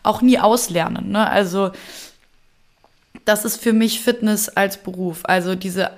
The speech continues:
allgemeine Fitness auf jeden Lebensaspekt bezogen. Und jeder, der da Interesse hat, kann sich auch immer gerne mal bei uns oder bei mir per Instagram melden und auch immer ein paar Fragen stellen. Oder meldet euch einfach mal bei den,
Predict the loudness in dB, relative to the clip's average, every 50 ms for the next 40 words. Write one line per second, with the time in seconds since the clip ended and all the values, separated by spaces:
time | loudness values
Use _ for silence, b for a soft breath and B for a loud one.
0 | -18 _ _ -2 0 2 2 2 2 0 0 0 -2 -2 -4 -4 -4 -6 -6 -4
1 | -4 -4 -4 -4 -4 -6 -6 -6 -8 -10 -12 -10 -6 -2 -2 0 0 0 0 -2
2 | -2 -4 -2 -2 -2 -2 -2 -4 -6 -8 -10 -10 -10 -10 -10 -12 -12 -12 -18 -18
3 | -12 -8 -6 -4 0 0 0 0 0 -2 B B B B B B B B B B
4 | B B B B -4 -2 -2 0 0 -2 -2 -4 -4 -6 -8 -8 -10 -12 -12 -16
5 | _ _ _ -12 -6 -2 0 0 2 2 2 2 0 0 0 -2 -2 -4 -4 -4
6 | -4 -4 -4 -6 -6 -4 -4 -2 -2 -2 -2 -4 -10 -12 -12 _ _ _ _ _
7 | _ _ _ _ _ -6 0 0 0 0 0 -4 -6 -4 -2 0 2 2 2 2
8 | 0 0 0 0 -2 -2 -2 -4 -2 -2 -2 -2 -2 -4 -10 -10 -8 -4 -2 -2
9 | -2 -2 0 0 0 0 0 0 -2 -4 -6 -4 -4 -4 -2 -4 -6 -4 -4 -4
10 | -2 -2 -2 -2 -2 -4 -6 -6 -6 -4 -2 -4 -4 -4 -4 -6 -4 -4 -4 -6
11 | -6 -8 -4 -2 0 0 0 -2 -6 -6 -6 -4 -4 -4 -6 -8 B B B B
12 | B B B B B B -2 0 2 4 4 4 4 4 4 2 2 0 -2 -2
13 | -2 -4 -2 -2 -4 -4 -2 -2 -2 0 -2 -2 -2 -4 -6 -8